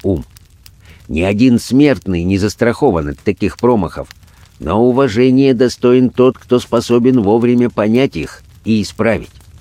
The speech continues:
Мне кажется, я вправе причислить себя к таким людям. Всю ночь меня сегодня преследовала мысль, что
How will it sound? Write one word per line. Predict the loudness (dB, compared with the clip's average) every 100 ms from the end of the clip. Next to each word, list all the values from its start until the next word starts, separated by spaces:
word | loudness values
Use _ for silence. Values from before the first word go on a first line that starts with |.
| -20 -20 -20 -20 -6
Мне | 0 2 2
кажется, | 2 0 -2 0
я | 2 2 0
вправе | -2 -2 0 0 -2
причислить | -6 -8 -2 -2 -2 -6 -6
себя | -4 -2 -2
к |
таким | -4 -4 -4 -4
людям. | -6 -10 -14 _ _ _ -20 -20 -20 -20 -16
Всю | -6 2 4
ночь | 4 4 0 -2
меня | -4 -4 -4
сегодня | -2 0 2 2 -2
преследовала | -2 -4 0 0 2 2 4 4
мысль, | 4 2 0 -4
что | -4 0 2 2